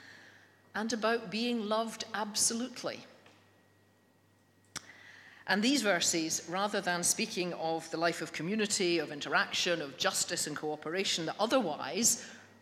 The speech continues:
resonate through the stories of Jesus and the discussions of Paul, they seem instead to speak of competition, of exclusion, only one can win the prize,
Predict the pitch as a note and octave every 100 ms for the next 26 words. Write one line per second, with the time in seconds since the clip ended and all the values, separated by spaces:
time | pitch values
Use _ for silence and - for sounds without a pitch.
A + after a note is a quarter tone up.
0 | - F#3 F#3+ G3 F#3+ F3+ F3+ E3+ E3 F3+
1 | F3+ E3 D#3 F3 F#3 E3+ F3+ F3 D#3+ D3+
2 | D#3 - D#3+ - D3+ D3+ - C#3 C#3 D3+
3 | - - - - A#3+ C#4+ - C4 A#3+ A3+
4 | - F#3 F3+ F3 - G3+ F3 - F3 E3
5 | - D4 - C4+ - D#3 E3 - - B3
6 | A#3+ C#4 F4+ - D#3 E3+ E3+ F#3+ A3 A3
7 | G3+ G#3+ A3+ A3+ A3 C4+ F#4+ -